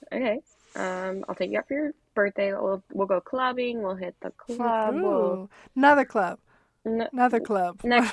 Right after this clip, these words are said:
Speaker 1: club.
Speaker 2: <laughs>
Speaker 1: Next
Speaker 2: Next
Speaker 1: club.
Speaker 2: club. Another club.
Speaker 1: Um, no, we will not be doing that, actually.
Speaker 2: Mm-mm.
Speaker 1: Um, we'll just go out and have a good time. But I'm glad you had a good
Speaker 2: Yeah.
Speaker 1: birthday.
Speaker 2: Thank you. How's your week
Speaker 1: Yeah.
Speaker 2: been?
Speaker 1: Um,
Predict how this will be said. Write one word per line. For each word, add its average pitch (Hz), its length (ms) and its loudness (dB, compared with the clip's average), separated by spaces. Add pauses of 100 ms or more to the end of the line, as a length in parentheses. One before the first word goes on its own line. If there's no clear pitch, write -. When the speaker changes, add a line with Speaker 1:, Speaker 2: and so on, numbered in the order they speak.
Speaker 1:
club. 175 280 0
Speaker 2:
<laughs> - 20 -6
Speaker 1:
Next 214 280 -4
Speaker 2:
Next 247 340 0
Speaker 1:
club. - 20 -14
Speaker 2:
club. 196 300 -2 (340)
Another 214 240 0
club. 180 240 0
Speaker 1:
Um, 175 280 -4 (800)
no, - 380 -2
we - 180 -2
will 214 120 2
not 202 140 0
be 220 80 -4
doing 226 200 -2
that, - 300 -4 (200)
actually. - 640 -4 (120)
Speaker 2:
Mm-mm. 180 480 -14 (640)
Speaker 1:
Um, 226 220 -2
we'll 294 100 0
just - 120 -8
go - 80 0
out - 200 -6
and - 60 -14
have 196 160 -12
a 196 40 -16
good - 100 -18
time. 170 300 -18
But 247 80 -4
I'm 269 80 0
glad 262 200 0
you 359 80 -4
had 320 60 -2
a 254 40 -2
good 254 100 -2
Speaker 2:
Yeah. 196 40 -10
Speaker 1:
birthday. 175 520 -6 (480)
Speaker 2:
Thank 349 300 -12
you. 196 400 -10
How's 262 220 -8
your 311 100 -2
week 339 200 0 (100)
Speaker 1:
Yeah. 190 160 -6
Speaker 2:
been? 180 200 -12 (760)
Speaker 1:
Um, 220 340 -2